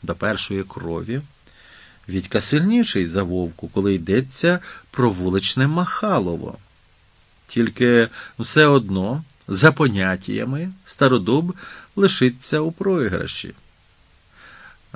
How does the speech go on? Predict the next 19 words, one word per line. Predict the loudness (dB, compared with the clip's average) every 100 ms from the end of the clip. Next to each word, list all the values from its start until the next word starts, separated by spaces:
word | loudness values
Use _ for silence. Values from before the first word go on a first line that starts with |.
| -16
Та | -4 0
якщо | 2 0 -2 -2 2 2
він | 2 0 0
почне | 4 4 4 0 4
опиратися | 4 4 2 4 2 0 -4 0 -2
нам, | 0 -2 -2 -4 -8 -2
це | 2
означатиме, | 2 2 -2 -2 -4 -4 -4 -2
він | -2 -4
справді | -8 -4 -2 -2 -2 -2
щинив | -2 -2 -2 0 0 0
бійку | 0 0 0 -2 -4
в | -2
класі, | -2 0 0 -4
порушив | -4 -4 -2 -4
дисципліну. | -2 -2 -2 -6 -4 -4 -2 -2 -4 -6 -16 -18 -12
Наслідки | -4 0 0 -2 -4 -2 0
для | 0
цього | -2 -2 0 2 0 0